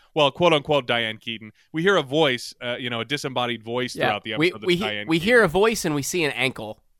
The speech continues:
Speaker 1: Yeah, and that's, that's Diane Keaton. So I really thought they did nail Diane Keaton's voice. I mean, she doesn't,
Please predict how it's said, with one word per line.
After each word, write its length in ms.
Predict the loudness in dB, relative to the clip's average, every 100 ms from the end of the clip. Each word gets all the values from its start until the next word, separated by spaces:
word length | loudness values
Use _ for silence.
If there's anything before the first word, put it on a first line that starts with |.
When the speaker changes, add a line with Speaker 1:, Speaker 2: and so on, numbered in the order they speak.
| _
Speaker 1:
Yeah, 320 | -4 -2 -2 -8
and 140 | -8
that's, 220 | -4 -6 -4
that's 260 | -4 -4
Diane 340 | -4 -6 -6 -12
Keaton. 380 | -16 -16 -18
So 220 | -14 -12 -12 _ _
I 80 | -4
really 260 | 0 0 2
thought 240 | 2 2
they 120 | 2
did 160 | 0 0
nail 500 | 2 2 0 -4 -8 -6
Diane 300 | -4 -4 -8
Keaton's 300 | -12 -14 -10
voice. 280 | -6 -6 -8
I 40 |
mean, 140 | -12
she 100 | -8
doesn't, 320 | -6 -6 -8